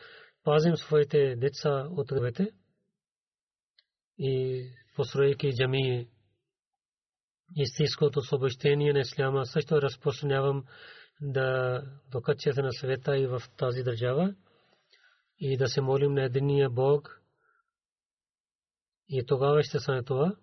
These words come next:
когато ще имаме хубави примери, промени в себе си. Нека Бог ни даде въз-, възможността на нас. Сега ще разказвам за тази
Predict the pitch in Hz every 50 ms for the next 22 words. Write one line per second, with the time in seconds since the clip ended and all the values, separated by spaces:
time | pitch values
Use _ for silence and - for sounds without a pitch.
0 | _ _ _ _ _ _ _ _ _ _ _ _ _ _ _ _ _ - 139 131
1 | 123 127 131 123 131 - 175 185 190 185 180 - _ - - - 151 143 135 135
2 | 135 139 135 135 135 135 135 131 127 - - - 160 156 165 151 147 143 135 -
3 | 156 139 135 135 131 131 131 123 127 127 120 113 - - - - - _ _ -
4 | 139 131 123 123 139 143 147 143 139 135 120 - - 135 120 127 117 - - 131
5 | 127 127 120 117 135 123 113 127 127 131 127 131 131 131 123 127 120 120 127 120
6 | 113 120 123 117 117 - _ - - - - - - - - - _ _ _ _
7 | _ _ 175 160 143 127 127 127 127 120 127 127 123 123 127 120 127 135 135 -
8 | - 135 127 123 117 127 139 143 - - - - 147 135 143 - - 151 139 131
9 | 120 - - 135 135 135 139 139 135 131 120 - 139 131 123 123